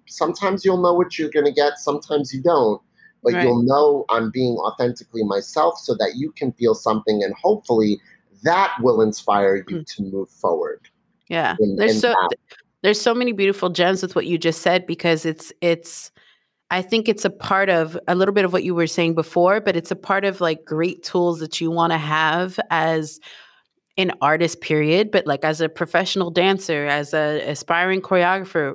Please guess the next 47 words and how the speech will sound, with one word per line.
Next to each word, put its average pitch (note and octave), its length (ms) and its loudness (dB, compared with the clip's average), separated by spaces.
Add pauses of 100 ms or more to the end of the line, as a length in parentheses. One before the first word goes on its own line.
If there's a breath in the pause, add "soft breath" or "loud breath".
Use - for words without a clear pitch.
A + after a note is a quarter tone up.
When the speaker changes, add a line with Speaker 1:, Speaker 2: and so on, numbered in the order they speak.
Speaker 2:
you F3 200 -4
wanna F3+ 220 0
have, E3 420 0
when F3 120 -2
they F#3+ 120 0
say G3 360 -2
y-, - 80 -20 (220)
you E3 160 -2
wanna E3+ 140 2
have E3 220 -2
tough F#3 220 0
skin E3+ 540 0
in D#3 140 -4
this, D3+ 140 -4
for - 180 -2
this D3+ 240 -2
industry, F3+ 680 0 (520 loud breath)
it's E3+ 140 0
like F#3+ 160 0
you F#3+ 120 -2
wanna F#3+ 340 2
get G3+ 240 -2
closer F#3+ 440 0
to D#3+ 360 -8
who F3+ 380 -4 (120)
you F3 420 -4
are B2 300 2
and - 140 -6
who F3+ 100 0
you're F#3 260 2
meant E3+ 320 0
to D3+ 100 -8
be. D#3 340 -6 (320 loud breath)
And D#3+ 120 0
you G3 80 4
know F#3+ 140 4
how F#3+ 140 0
much F3+ 220 -2
I F3 60 4
bring E3 240 0
my D#3 120 2
faith E3+ 320 -4
into D#3 280 -4
everything. F3+ 480 -2
So D3+ 140 -2
I'm F3 160 2
like, E3 280 -4